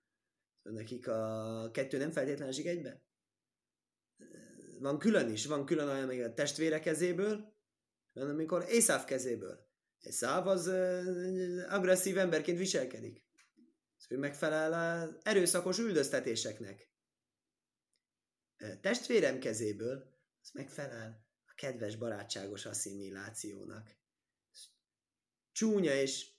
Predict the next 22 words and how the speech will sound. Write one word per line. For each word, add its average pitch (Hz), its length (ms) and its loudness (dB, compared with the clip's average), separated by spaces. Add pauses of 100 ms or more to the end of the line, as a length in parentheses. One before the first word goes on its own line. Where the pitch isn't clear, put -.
sokak 143 400 0
szerint 135 240 0
talán 135 240 -4
erős 131 260 0
kifejezés, 131 460 0
úgy, 139 220 -2
hogy 131 200 -2
csendes 135 340 -2
holokauszt. 104 680 -8 (800)
Ne, 170 240 -4
gyertek 127 600 0
nyugodtan. 117 520 -4 (220)
Ez 107 160 -10
vegyes 131 420 0
házasság, 117 960 -4 (600)
asszimiláció, 135 1200 -2 (320)
zsidó 131 500 0
múlt 139 320 0
teljes 139 340 2
elfelejtése, 139 1200 -2 (960)
és, 120 200 -6
ö, 117 320 -2